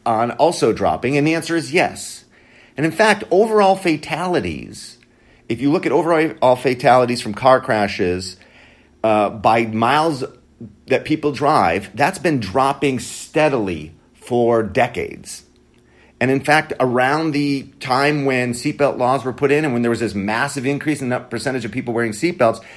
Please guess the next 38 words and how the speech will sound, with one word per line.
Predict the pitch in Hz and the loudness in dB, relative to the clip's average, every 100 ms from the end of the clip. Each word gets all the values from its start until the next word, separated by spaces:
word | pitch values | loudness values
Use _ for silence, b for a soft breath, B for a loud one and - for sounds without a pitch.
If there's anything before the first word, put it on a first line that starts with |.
| B | B
there's | - 151 135 | -2 0 0
no | 135 156 175 - | -2 0 -2 -2
obvious | 139 147 135 139 127 127 | -2 -2 -2 -2 -4 -8
downturn | - 120 98 127 139 151 - 113 98 98 104 | -14 -14 0 2 2 -2 -4 -4 -2 -4 -6
in | 117 | -6
the | 117 | -4
number | 117 110 110 | -4 -2 -4
of | 110 | -2
fatalities | 110 110 127 123 92 82 | -4 0 0 0 -2 -6
because | 95 120 107 | -4 -2 -2
of | - | -4
it. | 67 - _ _ b b b b | -14 -14 _ _ b b b b
It's | 143 139 | -4 -2
just | 151 147 | -6 -4
that | 139 | -4
cars | - 123 131 147 135 | -4 0 2 2 0
have | 135 | -2
been | 135 | 0
getting, | 127 123 123 120 B B B - | 0 0 -2 -4 B B B -2
uh, | 110 107 104 98 98 | 2 2 2 0 -2
more | 110 110 107 | -2 0 -2
safe | - 104 120 147 - b b - | -2 0 -2 -4 -16 b b -2
and | 123 131 123 - | 0 0 -2 0
our | 110 113 113 113 | 2 4 2 0
ability | 113 101 113 117 127 135 - | -2 -2 0 0 0 -2 -4
to | - 117 107 107 101 | -6 -2 0 0 -4
deal | 90 107 113 127 | -6 -6 -4 -4
with, | 117 107 104 107 - - | 0 0 0 -6 -20 -6
uh, | 95 90 | -6 -4
major | 104 104 101 | -4 -4 -2
accidents | 104 104 - 98 101 | -4 -4 -6 -6 -6
in | |
the | 90 | -2
hospital | 131 135 - 98 | -2 -2 -2 -2
have, | 92 87 80 | -2 -6 -8
has | 101 | -8
gotten | 95 92 - | -2 -4 -2
better. | 76 73 120 | -4 -2 -4